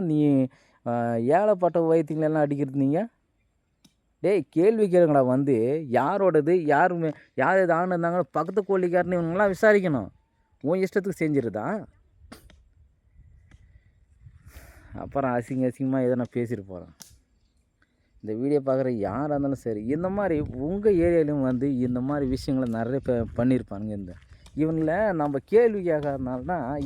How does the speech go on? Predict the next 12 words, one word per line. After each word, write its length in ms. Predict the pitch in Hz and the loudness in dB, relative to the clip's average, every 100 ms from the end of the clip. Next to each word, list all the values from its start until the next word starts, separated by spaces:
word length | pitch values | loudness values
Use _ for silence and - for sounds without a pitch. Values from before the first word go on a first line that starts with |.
| 143 | -4
இந்த 120 | 139 147 | -2 -2
மாதிரிலாம் 400 | 156 151 151 131 | -4 -4 -6 -4
பண்ணிக்கிறாங்க. 500 | 131 139 120 110 101 - - - - - - - - - - - - - - - - - - - - - - | -2 -2 -2 -6 -8 -14 -18 -20 -20 -20 -20 -20 -20 -18 -18 -18 -16 -16 -16 -16 -14 -14 -14 -16 -16 -8 -2
ஏன்னா 140 | 202 202 | 2 2
நம்மக்கிட்ட 320 | 185 180 196 - | 0 -4 -6 -6
பணம் 240 | 175 214 196 | -4 0 2
கிடையாதுல்ல, 460 | 135 110 107 127 185 117 104 - 120 | 2 2 -2 -4 -4 -6 -10 -6 -2
எந்த 160 | 180 202 180 | 2 4 4
இதுவும் 240 | 190 185 151 | 4 0 0
பண்ண 140 | 170 165 | 0 0
முடியாதுல்ல 420 | 127 104 107 131 135 | 0 0 0 -2 -2
நம்மளால. 340 | 110 110 117 | -4 -4 -2